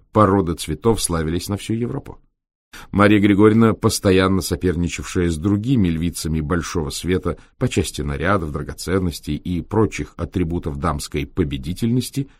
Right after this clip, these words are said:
однажды перед особенно важным балом попросила милого Алексиса изготовить для нее аромат, перед которым поблекнут парфюмы княгини Трубецкой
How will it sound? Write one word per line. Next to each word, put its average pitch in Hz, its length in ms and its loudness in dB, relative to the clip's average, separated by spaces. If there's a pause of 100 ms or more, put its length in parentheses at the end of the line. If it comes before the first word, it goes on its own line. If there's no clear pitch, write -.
(260)
однажды 180 420 4
перед 156 240 4
особенно 147 460 4
важным 82 500 0
балом 120 340 2
попросила 139 680 2 (240)
милого 143 460 6
Алексиса - 840 -2 (320)
изготовить 135 680 4
для 127 120 0
нее 139 300 4
аромат, 117 520 0
перед 101 220 0
которым 127 400 0
поблекнут 120 680 2
парфюмы 113 540 0
княгини 101 520 0
Трубецкой 87 800 -4